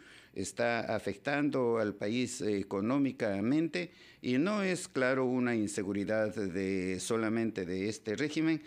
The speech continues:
sino que viene ya por más de cinco años. Recordemos que en los cinco años anteriores hemos tenido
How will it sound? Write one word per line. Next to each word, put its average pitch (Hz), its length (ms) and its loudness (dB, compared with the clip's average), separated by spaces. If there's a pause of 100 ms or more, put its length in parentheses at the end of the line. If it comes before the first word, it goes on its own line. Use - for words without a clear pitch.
(240)
sino 117 340 -2
que 104 140 -2
viene 104 340 0
ya 104 220 -2
por 92 160 -2
más 107 320 0
de 95 360 -2
cinco 123 460 0
años. 175 460 0 (280)
Recordemos 110 800 -2
que 101 300 -2
en 98 160 0
los 95 160 -2
cinco 135 320 2
años 120 280 0
anteriores 107 640 -2
hemos 113 300 -2
tenido 101 500 -2